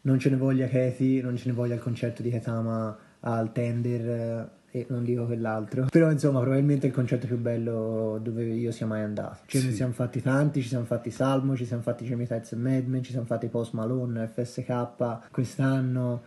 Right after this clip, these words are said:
Speaker 1: Ce ne siamo fatti più di uno di concerti. Abbiamo fatto Franco centoventisei, Carl Brave, eh, Franco centoventisei insieme. Però veramente Lazza ha saputo tenere il palco come pochi.
Speaker 2: Sì, po-, veramente ha tenuto il palco in maniera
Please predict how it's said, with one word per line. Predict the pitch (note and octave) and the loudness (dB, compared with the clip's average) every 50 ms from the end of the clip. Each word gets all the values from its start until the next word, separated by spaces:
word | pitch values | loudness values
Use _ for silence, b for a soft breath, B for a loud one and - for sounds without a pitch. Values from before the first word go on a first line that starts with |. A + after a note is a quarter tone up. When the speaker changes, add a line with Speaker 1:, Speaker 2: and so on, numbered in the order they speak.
| B | B
Speaker 1:
Ce | - - D#3+ | 2 4 4
ne | D3 | 4
siamo | C#3+ C#3 B2 | 4 4 4
fatti | - C#3 B2+ - - C3+ | 2 2 2 4 2 2
più | C3 - - D3 C3+ | 4 4 4 4 6
di | B2+ C3 C3+ | 6 4 4
uno | C3 B2+ B2+ B2+ | 4 4 2 2
di | A#2+ A#2+ | 0 0
concerti. | A#2+ A#2+ A#2+ A#2 - A#2+ B2 A#2+ A#2 - - A2+ A2 G#2+ | 0 0 0 0 0 -2 -2 -2 -4 -4 -4 -4 -4 -4
Abbiamo | A2 A#2 B2 A#2+ A#2 | -2 0 0 0 0
fatto | - B2 A2+ - B2+ A#2+ A2+ A2+ A2+ | 0 -2 -2 0 0 0 0 0 -2
Franco | A2+ - - B2+ A#2+ A#2+ A#2 A#2+ | -2 -2 0 0 0 0 0 0
centoventisei, | - B2 A#2+ A2+ - A#2 B2 A#2+ A#2 - G#2 - - C3 B2+ B2+ B2+ B2 B2 B2 B2 A#2+ | 0 0 0 0 0 -2 -2 -2 -2 -4 -4 -2 0 0 2 2 2 2 2 2 0 0
Carl | - C3 B2 A#2+ A#2+ | 0 0 0 0 0
Brave, | A#2+ B2+ B2+ B2 B2 A#2+ A#2+ A#2+ B2 A#2+ A#2+ A#2 A#2 A#2 A#2 A#2 A#2 | 0 0 2 2 2 0 0 -2 0 0 0 0 -2 -2 -2 -4 -4
eh, | A2+ | -4
Franco | - - B2+ B2 A#2+ | -4 -4 -4 -2 -2
centoventisei | A#2+ - C3 B2 A#2 B2 A#2+ A#2+ - A#2+ - - A#2+ A#2 | -2 -2 -4 -2 -2 -2 -4 -4 -4 -4 -4 -4 -4 -4
insieme. | A#2 A2+ - - C#3 C3+ C3 B2+ B2+ B2+ B2+ B2 A#2+ B2 B B B | -4 -6 -2 0 0 2 2 0 0 0 0 -2 -4 -6 B B B
Però | - E3+ E3+ F3 E3+ E3 E3+ - | 4 6 6 6 6 4 2 2
veramente | C#3+ C#3 C#3 C3+ C3+ C3+ C3+ B2 - | 2 4 4 4 4 4 4 4 4
Lazza | C3 C3 B2 B2+ B2 B2 C3 C3 B2+ B2 B2 - - - - | 2 2 2 0 0 0 2 2 2 2 0 -4 -8 -14 -6
ha | - - | -4 -4
saputo | - - C3 A#2+ B2+ C3 B2 | -2 0 0 0 2 2 2
tenere | C3 B2+ B2+ B2 | 0 0 0 0
il | B2+ A#2+ | -2 -2
palco | - - A#2+ A#2+ A#2+ - - A2+ | 0 0 0 0 0 -2 -2 -4
come | A2+ A2+ A2+ | -2 -2 -4
pochi. | A2 - - A2 A2 G#2+ G#2+ G#2 - - - - - | -4 -4 -2 -2 -2 -2 -4 -6 -8 -10 -14 -20 -16
Speaker 2:
Sì, | - - - - G#2+ G2+ | -10 -2 2 2 2 2
po-, | - - - A2+ G#2+ - - B2 A2+ | 0 -2 -4 -8 -8 -6 -8 -10 -6
veramente | A2 A2+ A2 G#2+ G#2 G#2+ G#2+ G#2 G2+ - - G#2+ G2+ G2+ | -2 -2 0 0 0 0 0 -2 -2 -2 0 0 2 2
ha | G2+ A2+ B2+ | 0 -2 -4
tenuto | - A2+ G#2+ G2+ G#2+ | -4 -4 -2 -2 -2
il | G2 | -2
palco | - - A2+ A2+ A2 - - A2+ G#2+ G#2+ - | 0 2 2 2 2 0 0 0 0 0 -2
in | A2 G#2 | -4 -4
maniera | G2+ G2 G2 G2+ G2 G2 F#2+ G2 F#2 F#2 F2+ | -2 -2 0 0 0 0 0 0 -2 -4 -6